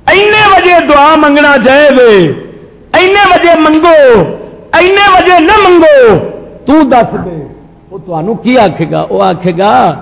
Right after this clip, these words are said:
"پر رب جو آندا ہے منگو تے مڑ، اے تو وجے دا کتھوں کڈی بیٹھا ہے؟" تے اونوں مڑ آکھ، "اونترا،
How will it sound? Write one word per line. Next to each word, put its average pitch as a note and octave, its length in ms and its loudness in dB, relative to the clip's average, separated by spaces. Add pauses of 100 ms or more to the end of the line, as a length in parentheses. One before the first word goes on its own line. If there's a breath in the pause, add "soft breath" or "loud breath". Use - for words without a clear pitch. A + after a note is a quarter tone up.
(300)
"پر C#4 120 -6
رب C#4+ 440 -2
جو D4 120 0
آندا D4 260 0
ہے C#4+ 60 2
منگو B3 360 0 (120)
تے B3+ 80 0
مڑ، A3 340 2
اے D4 200 -2
تو C4+ 200 -4
وجے B3 240 -2
دا D#4 120 0
کتھوں C4 360 -2
کڈی G3+ 240 -2
بیٹھا E3 320 -2
ہے؟" C#3+ 140 -4 (320 loud breath)
تے G3 60 -2
اونوں A#3 360 2
مڑ G#3+ 220 2
آکھ، G3 380 2 (140)
"اونترا، G3+ 800 2